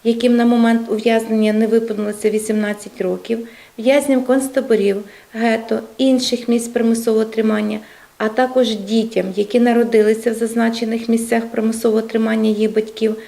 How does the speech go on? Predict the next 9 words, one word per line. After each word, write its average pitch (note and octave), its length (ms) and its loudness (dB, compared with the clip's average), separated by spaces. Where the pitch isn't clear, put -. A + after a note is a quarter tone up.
тисячу A3+ 500 2
гривень. G3+ 360 -2
Особам, G#3 640 2
які A3+ 320 0
мають C#4+ 340 2
особливі B3 520 0
заслуги B3 460 2
перед A#3 340 0
Батьківщиною, G#3+ 840 -2